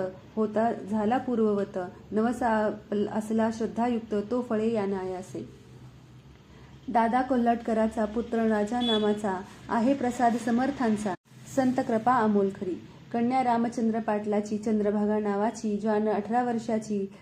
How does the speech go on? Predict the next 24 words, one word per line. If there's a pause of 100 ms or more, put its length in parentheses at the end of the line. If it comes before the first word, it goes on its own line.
(160)
लाडेगाव
सासर (100)
तिचे. (540)
ही
असता
गदोर-,
गरोदर
प्रसंग
आला
दुर्धर,
प्रसूतीची
वेळ (100)
फार
कठीण
स्त्री
जातीला. (540)
लाडेगावहून
माहेरी
चंद्रभागा
आली (100)
खरी, (360)
प्रसूती
स्तव
निर्धारी